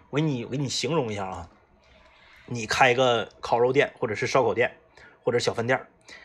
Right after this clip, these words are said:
你把常年来你家吃饭的这些老顾客都给你建到一个群里面，然后在这个群里面呢，定期发福利，你觉得这是不是一个非常好的营销和经营模式啊？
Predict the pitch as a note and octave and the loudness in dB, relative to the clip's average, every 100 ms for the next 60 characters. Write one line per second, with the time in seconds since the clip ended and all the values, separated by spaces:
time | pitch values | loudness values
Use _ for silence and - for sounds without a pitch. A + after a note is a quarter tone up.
0 | - - E3+ F3 G2+ - - A#2+ B2+ B2 | -10 0 4 6 4 2 0 2 2 0
1 | B2 B2+ G2+ G#2 A2 - A#2 A2+ G2+ G#2+ | 2 2 2 0 0 -2 -2 -2 -4 -6
2 | A#2 G#2+ - F#2+ E2+ G2 - - _ _ | -2 -2 -2 -8 -6 -8 -8 -16 _ _
3 | _ _ C#3 C3 B2 F2+ - _ D3 A#2+ | _ _ 4 4 -2 -6 -14 _ 2 4
4 | A2 A2+ B2+ - G#2 A#2 - - - - | 0 0 -4 -4 -8 -8 -12 -18 -20 -20
5 | - A2 C#3 F#3+ D#3+ D3 - B2+ G#2+ F#2 | -4 2 4 4 4 0 -2 -4 -4 -6
6 | G#2 G3 D3+ - D3 C#3 C3 C3+ - A2 | -4 -4 -4 -4 -6 0 0 0 -6 -4
7 | C3 F3+ - _ - - - D#3 A#2+ F#2+ | -2 -4 -6 _ -20 -10 0 2 2 -4
8 | - G#2 - C#3+ - - - F3 - D#3 | 0 8 10 10 0 -6 4 6 6 2
9 | - A#2 G2+ A2 - - G3 - B2+ - | -2 -4 0 0 0 0 -2 -2 -4 0
10 | G2+ - F#2+ - - _ G#2+ C3+ B2+ A2+ | 0 0 -8 -10 -16 _ -4 0 4 4
11 | A2+ - A2 G2+ G#2+ E2+ F2+ G#2+ F2 | 4 0 -4 -6 -8 -6 -6 -4 -6